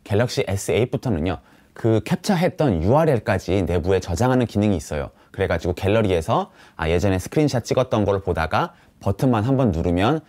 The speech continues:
그 스크린샷을 찍었던 웹사이트로 바로 이동할 수 있는 기능이 있습니다. 이 기능은, 아, 크롬 브라우저하고 삼성 인터넷 내장 웹 브라우저만 현재, 예, 지원이 되는 기능이니까 참고하시고요.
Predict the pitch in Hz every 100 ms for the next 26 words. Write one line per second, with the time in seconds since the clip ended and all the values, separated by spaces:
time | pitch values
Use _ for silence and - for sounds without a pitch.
0 | - _ _ - - 90 87 - 165 156
1 | 123 110 - 139 123 117 135 85 - 87
2 | 80 117 131 - 87 73 - 85 101 90
3 | 87 85 82 80 85 90 69 - 76 53
4 | 53 _ _ - - 117 110 123 92 120
5 | 80 69 _ - - - 165 175 151 131
6 | 98 90 87 85 107 62 _ - 131 131
7 | 117 90 104 107 85 - _ - 87 92
8 | 90 92 113 98 92 87 85 104 90 78
9 | - _ _ 73 71 101 98 92 90 85
10 | 87 85 78 95 92 - 98 85 73 -
11 | 76 98